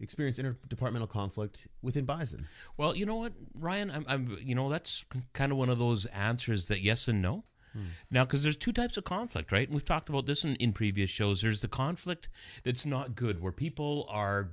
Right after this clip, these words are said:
Speaker 2: butting heads and, you know, they're not talking to each other. They're just not sharing anything.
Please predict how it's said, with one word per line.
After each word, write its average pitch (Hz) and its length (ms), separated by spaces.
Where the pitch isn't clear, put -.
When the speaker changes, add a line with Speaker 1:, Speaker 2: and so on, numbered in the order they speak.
Speaker 2:
butting 156 360
heads 123 600
and, 107 540
you 117 60
know, 123 60
they're 120 100
not 127 200
talking 120 400
to 123 160
each 113 160
other. 117 320
They're 107 120
just 123 240
not 117 160
sharing 110 400
anything. 113 400